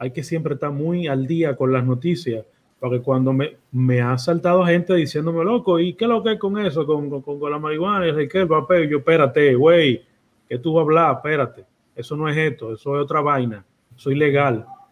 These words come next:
Esto es vapeo, esto es legal, esto es legal por esto y esto y esto. El otro es ilegal porque esa, ese tipo de vaina aquí no es ilega-, eh, no es legal".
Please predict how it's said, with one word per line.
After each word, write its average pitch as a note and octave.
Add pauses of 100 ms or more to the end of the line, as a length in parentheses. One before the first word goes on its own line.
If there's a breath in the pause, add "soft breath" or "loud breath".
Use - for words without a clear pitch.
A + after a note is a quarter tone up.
(520)
Esto B2
es D3
vapeo, C#3
esto B2
es C#3+
legal, C#3+
esto C#3
es C#3
legal D3
por C3+
esto C3+
y C3+
esto B2+
y C3+
esto. C#3 (120)
El B2
otro C3+
es D#3+
ilegal E3+ (200)
porque B2 (360 soft breath)
esa, D3+
ese D#3+
tipo E3+
de E3+
vaina E3
aquí C3+
no B2+
es B2+
ilega-, C#3+
eh, C3+
no C3+
es B2+
legal". C#3+